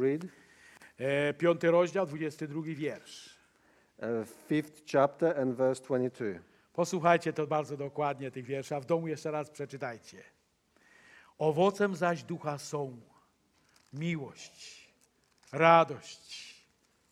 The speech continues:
Speaker 2: pokój, cierpliwość, uprzejmość, dobroć,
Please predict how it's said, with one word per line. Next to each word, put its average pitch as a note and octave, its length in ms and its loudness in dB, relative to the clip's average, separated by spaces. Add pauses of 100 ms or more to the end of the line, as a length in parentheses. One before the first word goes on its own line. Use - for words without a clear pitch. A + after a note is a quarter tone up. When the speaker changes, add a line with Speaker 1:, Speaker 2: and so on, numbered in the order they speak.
(160)
Speaker 2:
pokój, G3 500 2 (880)
cierpliwość, A#3+ 1300 6 (600)
uprzejmość, B3+ 1200 8 (420)
dobroć, G#3+ 1040 8